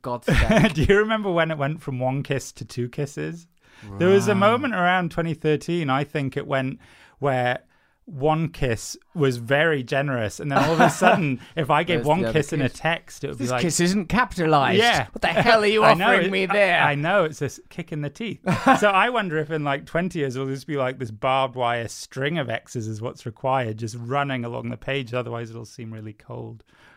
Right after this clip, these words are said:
Speaker 2: when you send emails. Are you an Xer at the end?
Speaker 1: Yeah, always, and have been from the beginning. And, like, even in sort of communication between heterosexual males, and, like, <laughs> if they, like, and I'm like, "No, it's all right, kisses, okay,
Speaker 2: Yeah.
Speaker 1: it's safe here.
Speaker 2: Yeah.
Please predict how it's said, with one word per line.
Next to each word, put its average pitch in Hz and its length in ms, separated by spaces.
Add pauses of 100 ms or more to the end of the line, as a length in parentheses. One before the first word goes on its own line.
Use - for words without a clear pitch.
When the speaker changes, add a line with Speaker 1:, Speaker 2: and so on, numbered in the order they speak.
(120)
Speaker 2:
when 135 140
you 113 60
send 120 240
emails. 110 420
Are - 60
you 202 200
an 185 100
Xer 131 540
at 120 140
the 120 140
end? 127 460 (140)
Speaker 1:
Yeah, 110 380
always, 117 380
and 110 120
have 131 200
been 110 160
from 113 180
the 107 60
beginning. 117 460
And, 120 220
like, 120 300
even 120 640
in 113 220
sort 113 200
of - 160 (880)
communication 120 480
between 110 360
heterosexual 123 640
males, 123 580
and, 123 140
like, 123 240 (140)
<laughs> - 480
if 139 120
they, 165 220
like, 139 300
and 135 160
I'm 127 120
like, 131 220
"No, 143 140
it's 127 120
all 139 120
right, 113 500
kisses, 117 440
okay, 123 380
Speaker 2:
Yeah. 143 100
Speaker 1:
it's 135 100
safe 120 440
here. 95 320
Speaker 2:
Yeah. 147 120